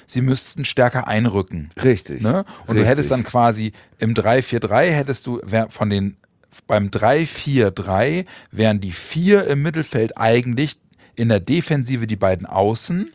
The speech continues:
Speaker 2: Richtig. Und der zentrale Sechser?
Speaker 1: Genau. Nee, und, nee, und der zentrale Sechser, den gäbe es dann ja nicht.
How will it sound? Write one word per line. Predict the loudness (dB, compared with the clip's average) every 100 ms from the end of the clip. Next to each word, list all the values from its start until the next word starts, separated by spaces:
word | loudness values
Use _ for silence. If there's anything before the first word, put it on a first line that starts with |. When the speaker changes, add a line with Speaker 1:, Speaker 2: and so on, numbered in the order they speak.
| -4
Speaker 2:
Richtig. | -4 -2 -4 -4 -10 0
Und | 2 2
der | 0
zentrale | 2 -2 2 0 0
Sechser? | -2 -4 -2 -4 -4 -4
Speaker 1:
Genau. | -2 0 -2 -8 _ _ -20 -20 _ _ _
Nee, | 2 2
und, | 2 -6 -8 -8 0
nee, | 0
und | 2
der | 2 0
zentrale | -2 0 0
Sechser, | 0 -4 -4
den | -2
gäbe | 2 2 0
es | -2
dann | -2 -2
ja | -4
nicht. | -6 -10 -16